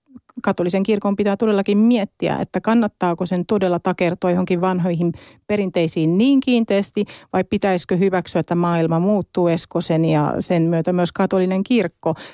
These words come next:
Mä i-, ihailen hirveästi tätä uusinta paavia. Musta hän on aivan ihana,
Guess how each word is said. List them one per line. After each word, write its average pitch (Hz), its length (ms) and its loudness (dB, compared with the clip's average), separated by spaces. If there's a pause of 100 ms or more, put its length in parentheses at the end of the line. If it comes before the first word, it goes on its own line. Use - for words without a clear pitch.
(140)
Mä 214 300 2
i-, 214 220 2
ihailen 180 420 0
hirveästi 180 380 0
tätä 170 200 0
uusinta 175 400 0
paavia. 165 580 0
Musta 190 260 -2
hän 180 120 0
on 170 80 0
aivan 165 320 2
ihana, 190 400 2